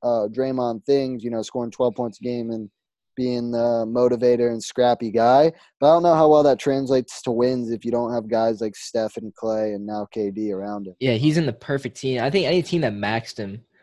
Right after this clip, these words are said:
Speaker 2: unless it was, they were, like, right on the verge of contention. If it was, like, 'cause who's gonna ma-, I don't know who's gonna max him, like, the Magic or something? I have no idea.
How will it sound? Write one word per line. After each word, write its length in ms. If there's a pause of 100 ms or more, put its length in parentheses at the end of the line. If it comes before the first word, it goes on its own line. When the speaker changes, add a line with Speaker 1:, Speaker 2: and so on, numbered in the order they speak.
Speaker 2:
unless 260
it 40
was, 140
they 120
were, 100
like, 180 (140)
right 260
on 260
the 80
verge 380
of 120
contention. 580 (680)
If 140
it 40
was, 160
like, 320
'cause 160 (120)
who's 160
gonna 140
ma-, 140
I 100
don't 100
know 80
who's 160
gonna 120
max 220
him, 60
like, 60
the 60
Magic 440
or 80
something? 240
I 100
have 120
no 180
idea. 340